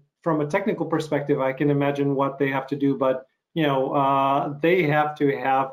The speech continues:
you know, when somebody cuts your throat, there are a number of shots that go into that.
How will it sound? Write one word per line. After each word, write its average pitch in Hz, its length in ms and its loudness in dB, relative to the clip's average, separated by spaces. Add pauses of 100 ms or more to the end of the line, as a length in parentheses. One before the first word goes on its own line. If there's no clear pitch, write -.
you 143 120 -6
know, 120 100 -4
when 127 200 -6
somebody 180 320 -2
cuts 180 300 -4
your 151 140 0
throat, 180 360 0 (280)
there 151 220 2
are 147 60 4
a 147 60 4
number 165 320 2
of 156 100 0
shots 143 420 -2
that 139 240 -2
go 143 220 2
into 202 320 0
that. 127 300 -2